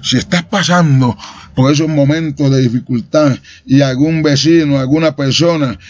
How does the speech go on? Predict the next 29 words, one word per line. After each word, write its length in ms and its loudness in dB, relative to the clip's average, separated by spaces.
te 160 0
llevó 640 2
hasta 320 -4
allá 560 -2
o 200 0
fue 360 0
causante 720 0
de 120 2
llevarte 500 0
hasta 240 -4
allá, 420 0
hoy 460 2
Dios 420 0
te 160 0
dice 480 0
que 140 0
el 260 -4
día 380 2
malo 640 0
tiene 560 2
una 340 2
solución. 920 0
Alabado 600 0
sea 160 2
el 180 0
nombre 360 0
del 160 2
Señor 320 2
Jesucristo. 760 0